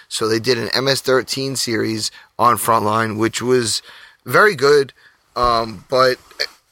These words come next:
it was a little, <sighs> I, I, it's very hard to describe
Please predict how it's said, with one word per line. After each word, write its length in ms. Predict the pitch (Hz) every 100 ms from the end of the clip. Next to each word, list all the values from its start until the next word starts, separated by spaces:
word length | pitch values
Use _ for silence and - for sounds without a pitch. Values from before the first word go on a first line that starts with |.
| _
it 60 | 143
was 400 | 147 147 113 - -
a 100 | 123
little, 640 | 120 151 156 156 151 - _ _ _
<sighs> 280 | _ _
I, 460 | - 135 - 370 - -
I, 200 | 92 90 -
it's 180 | 127 120
very 300 | 139 165 160
hard 320 | 139 151 139
to 200 | 143 123
describe 760 | 113 107 - 123 123 117 107